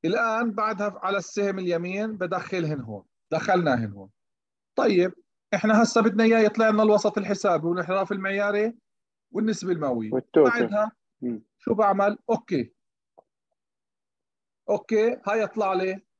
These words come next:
Speaker 1: كل اللي بدي اياه. هذا
Speaker 2: اللي هو
Speaker 1: الجدول.
Speaker 2: الجدول هذا اللي بنحطه في الفصل الرابع هذا.
Speaker 1: هذا الجدول، استوب. هسه هذا بده يكون
Speaker 2: ش-
Speaker 1: إجابة السؤال الأول.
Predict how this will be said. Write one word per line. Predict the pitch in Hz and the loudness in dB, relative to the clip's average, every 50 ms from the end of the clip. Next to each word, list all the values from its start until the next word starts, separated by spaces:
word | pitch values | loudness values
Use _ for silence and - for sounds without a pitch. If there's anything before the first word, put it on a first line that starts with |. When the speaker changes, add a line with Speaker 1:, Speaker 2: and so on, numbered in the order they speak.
| - - - _ _ | -16 -16 -16 _ _
Speaker 1:
كل | - - 196 185 | -8 -8 -6 -4
اللي | 180 180 175 175 | -4 -4 -2 -2
بدي | 165 165 131 127 139 131 123 113 | -4 -4 -4 -4 -4 -2 0 -2
اياه. | 101 92 - - _ _ _ _ _ _ _ _ _ _ _ _ _ _ _ _ _ _ _ _ _ _ _ _ _ _ _ _ _ _ _ _ _ _ _ _ _ _ _ _ _ _ _ _ _ _ _ _ _ _ _ _ _ _ | -2 -4 -6 -12 _ _ _ _ _ _ _ _ _ _ _ _ _ _ _ _ _ _ _ _ _ _ _ _ _ _ _ _ _ _ _ _ _ _ _ _ _ _ _ _ _ _ _ _ _ _ _ _ _ _ _ _ _ _
هذا | 175 208 214 214 | -4 -4 -2 0
Speaker 2:
اللي | 220 123 123 - | 0 0 2 2
هو | 135 131 | 4 4
Speaker 1:
الجدول. | 131 131 | 4 4
Speaker 2:
الجدول | 120 135 135 120 123 135 131 | 4 4 4 6 4 4 6
هذا | 147 147 139 | 6 6 6
اللي | 143 139 131 - - _ _ _ _ _ _ | 6 6 6 4 0 _ _ _ _ _ _
بنحطه | 131 120 151 151 151 143 | 0 0 2 2 2 0
في | 135 | 0
الفصل | 135 147 143 - - 143 | -2 -4 -4 0 0 0
الرابع | 127 127 117 101 92 92 92 98 | 2 2 0 -2 -2 -6 -12 -14
هذا. | 92 87 _ _ _ _ _ _ _ _ _ _ 143 | -18 -20 _ _ _ _ _ _ _ _ _ _ -6
Speaker 1:
هذا | 143 185 196 202 208 208 214 220 220 190 202 196 | -4 -2 0 0 0 0 0 -2 -2 -2 -2 -4
الجدول، | 180 151 139 175 151 131 123 120 123 123 123 117 117 113 113 110 110 - - | -4 -4 -4 -4 -4 -4 -6 -4 -2 0 0 0 0 0 0 -2 -4 -4 -8
استوب. | 196 190 - - - 131 117 110 104 - - - | -8 -8 -6 -6 -4 -2 -2 -2 -4 -8 -6 -4
هسه | 185 190 190 - - - 196 220 233 240 - - _ _ _ _ _ 202 | -4 -4 -4 -6 -6 -4 -4 -4 -4 -4 -8 -16 _ _ _ _ _ -4
هذا | 220 233 226 226 | -4 -2 -2 -4
بده | 185 170 185 214 | -4 -6 -6 -6
يكون | - - 220 233 240 240 240 233 | -6 -6 -4 -2 0 0 0 -2
Speaker 2:
ش- | - - - 190 | -4 -6 -6 -6
Speaker 1:
إجابة | 170 135 220 233 226 - - | -6 -4 -4 -4 -4 -6 -8
السؤال | 185 - - 226 202 220 220 214 | -10 -4 0 2 4 4 4 4
الأول. | 214 214 208 190 175 151 135 135 147 180 202 | 2 2 2 2 2 4 4 4 2 2 0